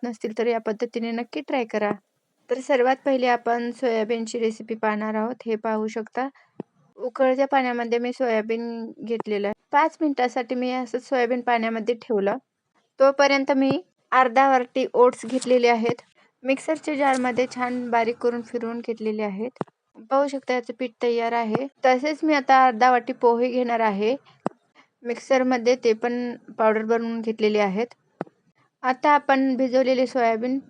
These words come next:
मिक्सरमध्ये बारीक करून घेणार आहोत. आता मी यामध्ये सर्व मसाले व कोथिंबीर, अद्रकची पेस्ट, धने पावडर,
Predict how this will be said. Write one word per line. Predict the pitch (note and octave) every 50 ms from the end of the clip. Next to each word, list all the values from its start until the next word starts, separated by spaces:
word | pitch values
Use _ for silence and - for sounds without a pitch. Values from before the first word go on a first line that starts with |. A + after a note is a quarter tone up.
| - - _ _ _ _ _ _ _ _ _ _ _ _
मिक्सरमध्ये | B3+ B3 A#3+ - - D4 C#4+ C4+ C4 A3 A#3+
बारीक | A#3 A#3 A3+ A3 G#3 G#3+ A#3 B3 B3 -
करून | B3 A#3+ A#3+ A#3 A3+ A3+
घेणार | A3 A3 G#3+ G#3+ G#3
आहोत. | G#3 G3 G3 G#3 A#3+ A#3 - - - _ _ _ _ _ _ _ _ _ _ _ _ _ _ _ _
आता | _ - B3+
मी | B3 B3 B3 B3
यामध्ये | B3 A#3+ A#3 A#3 A3+ A#3+ A3 G3+ G#3+ A3 A3+ C#4 C4+ - - - - - _ _ _ _ _ _
सर्व | _ - C#4+ C#4 C#4 C#4+ C#4
मसाले | C4 C4 B3+ - A#3+ A#3 A3 A3 A3+
व | A3+ A#3 A3+ A#3+ C4 C#4 C4
कोथिंबीर, | - A#3+ A#3 A3+ - A#3+ A#3 A3+ A3 A#3+ A#3+ A#3
अद्रकची | A3 A3+ A3 A3 - - A3+
पेस्ट, | A3 - A#3 A3 A3+ A3 - - - - - _ _ _ _ _ _ _ _ _ - A3+ A3
धने | B3 B3+ C4 C4+
पावडर, | B3+ - A3 G#3 G3+ F#3 F3+ F#3+ G3 G#3